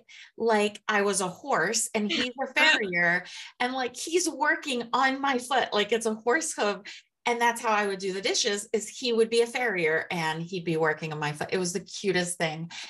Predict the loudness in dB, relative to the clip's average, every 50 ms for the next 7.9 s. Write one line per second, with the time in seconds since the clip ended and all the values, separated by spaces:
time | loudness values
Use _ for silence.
0 | -12 _ -2 -2 0 2 2 2 2 2 2 0 0 0 0 0 2 2 2 0
1 | 0 0 0 -2 -2 -2 -2 -2 -2 -2 -2 -2 -2 -2 -2 -2 -2 -2 -2 -2
2 | -2 -2 -2 -2 -2 -2 -4 -2 -2 -2 -2 -2 -2 -2 -2 -2 -2 -4 -4 -4
3 | -6 -4 0 2 2 2 2 0 _ _ _ _ _ -12 -6 -2 0 0 2 0
4 | -2 -4 -8 -6 -2 0 0 0 0 0 0 0 0 0 0 -2 -4 -4 -2 -2
5 | -2 -2 -2 -2 -4 -4 -2 -2 -2 -2 -2 -2 -2 -2 -2 -2 0 -2 -2 -2
6 | -2 -4 0 2 2 2 2 0 -4 _ _ -6 -4 -2 -2 -2 -2 -2 -4 -6
7 | -6 -8 -6 -6 -4 -4 -4 -4 -4 -4 -2 -2 -2 -2 -2 -4 -6 -6